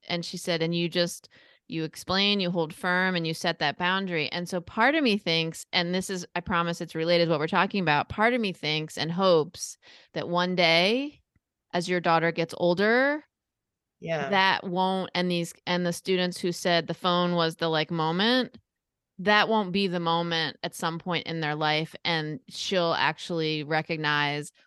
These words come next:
Speaker 1: what an important decision that was that you made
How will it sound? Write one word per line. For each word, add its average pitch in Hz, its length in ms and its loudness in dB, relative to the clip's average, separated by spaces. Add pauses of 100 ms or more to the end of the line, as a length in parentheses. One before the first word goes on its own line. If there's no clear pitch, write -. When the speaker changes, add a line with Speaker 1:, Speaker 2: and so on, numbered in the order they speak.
Speaker 1:
what 170 160 0
an 170 80 -2
important 160 500 -2
decision 151 520 -2
that 147 240 2
was 147 240 -2
that 160 140 -2
you 156 180 -4
made 170 600 0